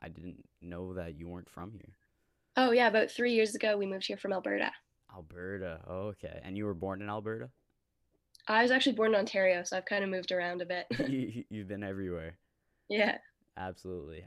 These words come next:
Speaker 1: Um, yeah, uh, you mentioned, um, oh my God,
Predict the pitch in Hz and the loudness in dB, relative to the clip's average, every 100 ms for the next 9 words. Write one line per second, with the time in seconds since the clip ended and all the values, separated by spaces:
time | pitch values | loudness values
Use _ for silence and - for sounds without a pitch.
0 | - 98 101 101 95 87 _ _ _ - | -8 -4 -2 -2 -4 -10 _ _ _ -6
1 | 107 110 98 - _ 92 95 95 92 92 | -2 -2 -2 -10 _ -6 -4 -2 -4 -6
2 | 95 95 - 92 95 87 _ _ _ _ | -6 -8 -10 -10 -8 -10 _ _ _ _
3 | _ _ - 64 67 57 53 - - _ | _ _ -14 -10 -8 -10 -12 -16 -20 _
4 | _ _ _ _ _ _ _ _ _ _ | _ _ _ _ _ _ _ _ _ _
5 | _ _ _ _ _ - 85 62 55 65 | _ _ _ _ _ -16 -14 -12 -10 -10